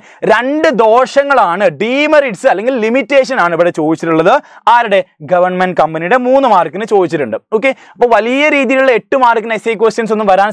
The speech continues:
സാധ്യത വളരെ കുറവാണ്. ഷോർട്ട് എസ് ഐ പോലുള്ള ചോദ്യങ്ങളായിരിക്കും ഈ ഒരു ചാപ്റ്ററിൽ നിന്ന് നമ്മൾ പ്രതീക്ഷിക്കേണ്ടത്. So മൂന്ന് മാർക്കിനാണ് ഇവിടെ ചോദിച്ചിട്ടുള്ളത്. നമുക്കറിയാം, ഒരു സ്ഥാപനത്തിന്റെ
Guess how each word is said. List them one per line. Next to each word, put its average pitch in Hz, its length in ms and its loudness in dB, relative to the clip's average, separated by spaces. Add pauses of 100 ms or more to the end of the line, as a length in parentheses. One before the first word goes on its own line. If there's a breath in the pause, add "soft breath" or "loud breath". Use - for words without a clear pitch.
സാധ്യത 180 340 2
വളരെ 175 200 2 (100)
കുറവാണ്. 185 380 2 (280 loud breath)
ഷോർട്ട് 247 300 2
എസ് 269 160 -2
ഐ - 80 2
പോലുള്ള 226 320 2
ചോദ്യങ്ങളായിരിക്കും 208 640 0 (200 soft breath)
ഈ 285 160 0
ഒരു 277 80 2 (120)
ചാപ്റ്ററിൽ 202 400 0
നിന്ന് 196 140 -2
നമ്മൾ 185 220 0
പ്രതീക്ഷിക്കേണ്ടത്. 156 640 0 (260 loud breath)
So 277 60 4 (120)
മൂന്ന് 277 220 4
മാർക്കിനാണ് 202 400 2
ഇവിടെ 180 160 -2
ചോദിച്ചിട്ടുള്ളത്. 170 360 0 (240 soft breath)
നമുക്കറിയാം, 277 440 2 (320 soft breath)
ഒരു 330 140 2 (240)
സ്ഥാപനത്തിന്റെ 254 760 0